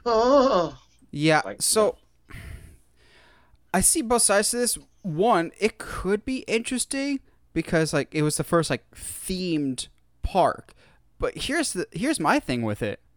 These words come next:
Speaker 2: In terms of the creations of the park, Disneyland's isn't a very interesting narrative. It's Walt sitting with his daughters at the park one day while they're on the carousel going,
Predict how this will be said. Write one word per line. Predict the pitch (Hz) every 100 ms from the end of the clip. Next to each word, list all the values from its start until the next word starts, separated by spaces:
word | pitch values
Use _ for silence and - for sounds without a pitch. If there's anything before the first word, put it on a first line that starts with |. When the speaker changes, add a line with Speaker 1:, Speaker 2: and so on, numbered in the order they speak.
| _ _ _ _
Speaker 2:
In | 185 226
terms | - 285 370 381 -
of | 202 151
the | 160
creations | - 151 139 170 - - 220 202
of | 208 -
the | 143
park, | - - 156 339 - - _ _ _ _ _ _ _ -
Disneyland's | 294 - 349 294 254 247 -
isn't | 185 202 165
a | 160
very | 165 175 -
interesting | 156 165 165 175 143 113
narrative. | 113 170 117 104 98 -
It's | 143 -
Walt | 127 131 151 156 - -
sitting | - 165 156 151
with | 147
his | 143 123
daughters | 131 147 151 135
at | 143
the | 123
park | - 160 -
one | 131
day | 123
while | 127
they're | 123
on | 123
the | 120
carousel | 139 170 -
going, | 143 139 131